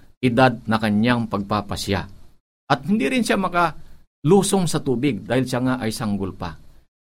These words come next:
Kaya't, mga kaibigan, sa isang salita, dahilan sapagkat ang salitang bautismo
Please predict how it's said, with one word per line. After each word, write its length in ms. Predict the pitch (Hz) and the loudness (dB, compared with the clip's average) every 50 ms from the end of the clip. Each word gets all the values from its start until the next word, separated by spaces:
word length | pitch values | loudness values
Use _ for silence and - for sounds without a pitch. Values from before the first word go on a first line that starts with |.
| _ - | _ -4
Kaya't, 320 | - 127 143 143 143 - - - - - _ _ _ _ _ _ _ _ - | 0 2 2 2 0 -6 -20 -20 -20 -20 _ _ _ _ _ _ _ _ 2
mga 120 | 139 185 196 | 2 4 4
kaibigan, 500 | 190 185 180 165 175 175 156 151 135 104 87 78 - - - - - - _ _ _ _ _ _ | 4 4 4 6 4 4 4 4 2 0 -2 -8 -14 -18 -20 -20 -20 -20 _ _ _ _ _ _
sa 160 | - 139 147 | 0 0 2
isang 240 | 143 - 240 269 269 | 2 4 2 2 2
salita, 480 | 254 - 185 170 170 - - 123 - - - - - - _ _ _ _ _ _ _ _ _ _ _ - | 4 2 4 2 2 2 2 0 -2 -2 -14 -20 -20 -20 _ _ _ _ _ _ _ _ _ _ _ -2
dahilan 400 | - 120 127 127 147 180 208 196 | 0 2 2 4 4 4 4 4
sapagkat 640 | 196 180 - - 139 131 127 - 170 170 - - | 2 -2 -2 -2 -2 -2 0 0 0 0 0 0
ang 80 | 143 139 131 | 0 0 2
salitang 500 | 131 143 131 131 131 131 170 165 170 156 | 2 2 2 2 2 2 2 2 4 4
bautismo 720 | 147 143 139 135 - 240 208 - - 147 123 117 117 113 | 4 4 4 4 2 0 2 2 2 2 2 2 0 -2